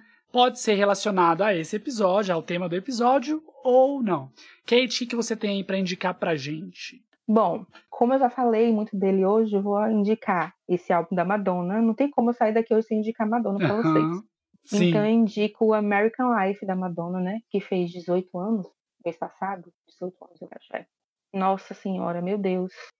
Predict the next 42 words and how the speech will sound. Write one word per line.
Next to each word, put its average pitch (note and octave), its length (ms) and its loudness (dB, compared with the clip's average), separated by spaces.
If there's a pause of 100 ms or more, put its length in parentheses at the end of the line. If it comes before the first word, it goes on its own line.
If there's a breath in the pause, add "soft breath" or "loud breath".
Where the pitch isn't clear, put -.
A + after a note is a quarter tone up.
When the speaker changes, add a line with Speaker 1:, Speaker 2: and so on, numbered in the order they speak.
(180)
Speaker 2:
É G3 220 4
o G3+ 160 4
álbum G3 220 2
que - 140 -6
mudou A#3+ 760 0
a G#3+ 140 -2
minha G#3+ 120 0
percepção A3 640 -4 (120)
de F#3+ 80 -6
música, - 280 -14 (140)
se - 60 -6
eu F3+ 60 -2
for - 140 -4
pensar F3+ 420 -6
nisso. F#3+ 400 -8 (440)
E G#3+ 840 2
é G#3 80 4
um G#3+ 100 0
álbum G3+ 240 0
que A3 100 -2
a G#3+ 40 2
Madonna G#3 340 0
fala G3 240 0
sobre G3 200 -2
o - 20 -4
estilo G#3+ 180 -2
de A3+ 140 0
vida G#3 120 2
americano. G3 720 -4
Speaker 1:
Uhum. C3 720 -10
Speaker 2:
Essa G3 220 0
glamorização F#3+ 800 -4
da, F3+ 320 -4 (280)
de F#3 80 -4
tornar G3 380 -2
a A3 60 0
guerra F#3+ 400 0
algo F#3+ 240 -2
glamuroso, F#3+ 840 0 (140)
né? G3 180 0
Algo F#3+ 240 0
necessário. F#3+ 880 -2